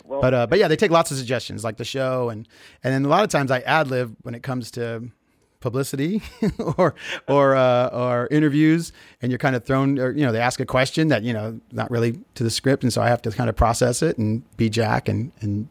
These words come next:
Speaker 2: play it the way I wanna play it or feel how Jack would play it. But there's a couple of things that have happened in publicity where you're just trying to cover something, or sometimes, uh, you react to an audience member, or, you know, just somebody,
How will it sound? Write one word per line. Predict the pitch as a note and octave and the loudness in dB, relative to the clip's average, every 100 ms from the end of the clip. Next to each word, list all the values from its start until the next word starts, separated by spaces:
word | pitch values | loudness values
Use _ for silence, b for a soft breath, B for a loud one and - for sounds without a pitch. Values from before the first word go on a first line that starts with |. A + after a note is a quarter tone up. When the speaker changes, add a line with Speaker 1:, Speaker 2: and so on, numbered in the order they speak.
| _ _ _ _ - | _ _ _ _ 0
Speaker 2:
play | B2 | 2
it | A#2 | 4
the | A#2+ | 2
way | A2+ | 2
I | A2+ | 2
wanna | A2+ | 0
play | A2 A2+ A#2 | -2 0 0
it | A2+ | -2
or | |
feel | A2 A#2+ A#2 | -4 -2 0
how | A2 A2 - _ - | 0 -2 -6 _ -8
Jack | G#2 A2 | -6 -4
would | G#2+ | -6
play | A#2 A2+ | -2 0
it. | A#2+ B B B | -2 B B B
But | - | 0
there's | F3 | 2
a | - | 4
couple | D#3+ C3+ | 4 4
of | C3 | 4
things | C3 A#2+ | 4 4
that | |
have | A#2 | 4
happened | B2+ A#2 A#2+ | 4 4 2
in | A#2 | 2
publicity | A#2 B2 C#3 C#3 | 2 0 2 2
where | B2 | 2
you're | A2+ | -2
just | A2+ - | -4 -4
trying | A2+ | -2
to | A2 - _ | -4 -6 _
cover | - B2+ B2 | 0 2 0
something, | - B2+ C#3+ C#3 D#3 B B B B - | 0 -2 0 0 0 B B B B -2
or | A2+ A2+ | 2 2
sometimes, | - C3 D3 B2+ B2+ A2+ A#2 | 2 2 2 4 2 2 0
uh, | A2+ A2+ | 0 2
you | C3 A2+ | 0 0
react | A2 A2 A#2 - | -2 -2 -2 0
to | A#2 | -2
an | A2+ | 0
audience | A#2 B2+ C3 | 0 0 -2
member, | B2+ B2+ C#3+ C#3+ A#2 | -2 0 0 0 -2
or, | A2 | -2
you | C#3+ | 0
know, | C3+ | 0
just | A2+ A#2+ | -2 -2
somebody, | B2 A#2 A2+ | -2 0 -2